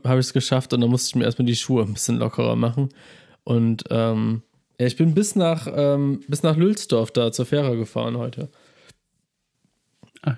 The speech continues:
Speaker 2: krass. Ja, ist
Speaker 1: Irgendwie
Speaker 2: doch eine gute,
Speaker 1: a-,
Speaker 2: gute Strecke gewesen.
Speaker 1: achtundvierzig Kilometer in eine Stunde fünfundvierzig oder sowas.
Speaker 2: Der, der hättest du mit dem Single Speed nicht so schnell geschafft.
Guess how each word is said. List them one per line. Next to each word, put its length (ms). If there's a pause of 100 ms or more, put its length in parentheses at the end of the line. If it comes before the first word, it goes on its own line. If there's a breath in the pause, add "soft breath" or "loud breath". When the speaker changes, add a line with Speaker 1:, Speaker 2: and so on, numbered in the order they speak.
Speaker 2:
krass. 320 (100)
Ja, 100
ist 100
Speaker 1:
Irgendwie 300
Speaker 2:
doch 60
eine 120
gute, 180
Speaker 1:
a-, 60
Speaker 2:
gute 180
Strecke 400
gewesen. 140
Speaker 1:
achtundvierzig 760
Kilometer 920
in 720
eine 340
Stunde 680
fünfundvierzig 760
oder 200
sowas. 360 (800)
Speaker 2:
Der, 220
der 120
hättest 200
du 40
mit 120
dem 140
Single 360
Speed 260
nicht 160
so 100
schnell 200
geschafft. 360